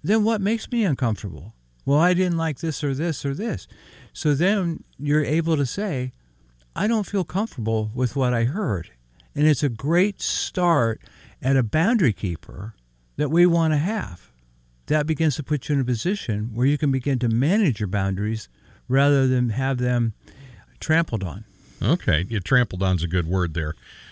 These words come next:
Speaker 2: Okay, so we're nag-, navigating the guilt trips that are gonna come during the holidays. Number two, understand that you are being manipulated.
Speaker 1: A-, and that's right.
Speaker 2: I didn't know what to do with this at first.
Speaker 1: Really?
Speaker 2: I was reading over this and I thought,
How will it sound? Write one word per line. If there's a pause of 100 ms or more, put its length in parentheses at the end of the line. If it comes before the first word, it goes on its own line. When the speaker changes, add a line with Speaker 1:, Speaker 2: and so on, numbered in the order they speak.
Speaker 2:
Okay,
so
we're
nag-,
navigating
the
guilt
trips
that
are
gonna
come
during
the
holidays. (380)
Number
two,
understand
that
you
are
being
manipulated. (180)
Speaker 1:
A-,
and
that's
right.
Speaker 2:
I
didn't
know
what
to
do
with
this
at
first. (300)
Speaker 1:
Really?
Speaker 2:
I
was
reading
over
this
and
I
thought,